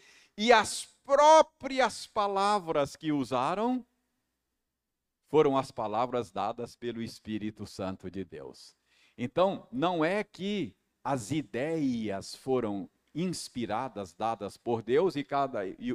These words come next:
e o sujeito escreveu as palavras que ele, não.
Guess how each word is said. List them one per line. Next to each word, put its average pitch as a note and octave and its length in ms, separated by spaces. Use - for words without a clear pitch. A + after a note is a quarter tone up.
e C3+ 80
o C3 60
sujeito A#2+ 640
escreveu A2 840
as G2+ 200
palavras G2 580
que G#2+ 80
ele, F#2+ 280
não. B2 520